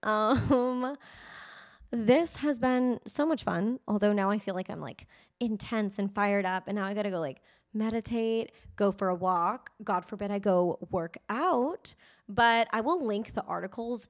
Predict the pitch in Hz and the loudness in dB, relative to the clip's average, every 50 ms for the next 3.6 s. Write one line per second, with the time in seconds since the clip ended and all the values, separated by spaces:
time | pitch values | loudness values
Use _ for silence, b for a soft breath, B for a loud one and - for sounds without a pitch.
0 | - - 196 190 196 202 226 233 - 254 254 262 277 277 269 - 226 196 - 180 | -10 -6 -4 -2 0 0 0 0 -2 -2 -2 0 -2 -2 -4 -4 -8 -6 -4 -6
1 | 175 170 180 196 202 220 226 220 220 208 - - - - 190 185 180 175 - - | -4 -4 -6 -6 -2 -2 0 0 0 -2 -6 -8 -6 -6 -4 -4 -4 -6 -6 -6
2 | 175 170 233 - - 196 - 208 170 180 175 170 - _ _ - 175 180 185 196 | -6 -6 -6 -8 -12 -12 -12 -10 -8 -6 -6 -8 -8 _ _ -6 -4 -4 -4 -4
3 | 196 - 196 190 196 185 - 180 185 175 156 - | -4 -4 -4 -2 -2 -2 -4 -6 -8 -8 -10 -12